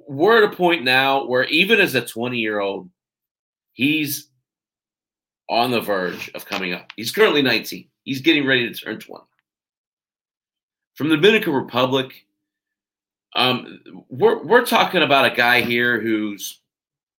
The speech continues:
gonna carry a high average, maybe not knock you off the,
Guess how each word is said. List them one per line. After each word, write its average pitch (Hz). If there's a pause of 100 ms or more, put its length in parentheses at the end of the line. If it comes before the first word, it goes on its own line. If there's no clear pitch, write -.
(1500)
gonna 214
carry 185
a 139
high 123
average, 113 (1600)
maybe 147
not 190
knock 139
you 131
off 127
the, 110